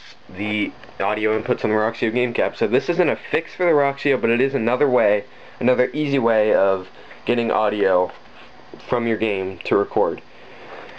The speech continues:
First thing you're gonna need, um, you're either gonna need this, or you're going to need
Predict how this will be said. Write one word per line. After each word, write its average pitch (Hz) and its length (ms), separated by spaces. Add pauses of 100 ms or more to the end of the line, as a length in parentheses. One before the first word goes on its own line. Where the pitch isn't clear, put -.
(340)
First 196 200
thing 240 120
you're 190 160
gonna 170 180
need, 139 440 (240)
um, 104 420 (220)
you're 127 200
either 135 240
gonna 135 200
need 120 260
this, 143 280 (580)
or 135 520
you're 117 140
going 120 300
to 120 160
need 113 340